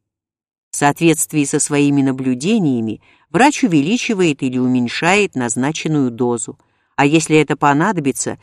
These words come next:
может назначить больному и совсем иной курс лечения. Также и духовник. Он должен наблюдать за душой вблизи, поскольку время от времени в человеке происходят различные изменения,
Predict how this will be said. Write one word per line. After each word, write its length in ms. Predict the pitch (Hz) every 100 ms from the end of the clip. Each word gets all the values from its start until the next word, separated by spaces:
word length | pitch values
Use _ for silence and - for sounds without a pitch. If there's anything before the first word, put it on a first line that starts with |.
| _ _
может 340 | 196 285 254 175
назначить 600 | 135 131 135 180 - 143
больному 720 | 143 135 120 156 233 233 226 - -
и 80 | 135
совсем 540 | 156 147 - 302 277
иной 440 | - 151 131 170 233
курс 400 | - 131 160 -
лечения. 640 | 147 - - 117 110 110 _ _ _ _ _ _ _ -
Также 460 | 240 254 220 247
и 180 | 233 -
духовник. 800 | 185 226 - 127 113 110 - _ _ _ _ _ -
Он 200 | 175 196
должен 400 | 247 277 - 240
наблюдать 600 | 214 185 196 170 247 196
за 100 | 202
душой 480 | 170 170 - 233 220
вблизи, 760 | 185 170 185 190 165 156 131 - _ _ _ _
поскольку 540 | - 156 - 196 180 185
время 420 | 160 185 180 175
от 120 | 156
времени 500 | 160 190 240 190 156
в 80 | 139
человеке 720 | - 156 147 151 254 - 214 196 - -
происходят 640 | 156 147 - 285 269 262
различные 720 | 190 170 160 190 214 - 196
изменения, 800 | 175 170 170 156 156 143 127 110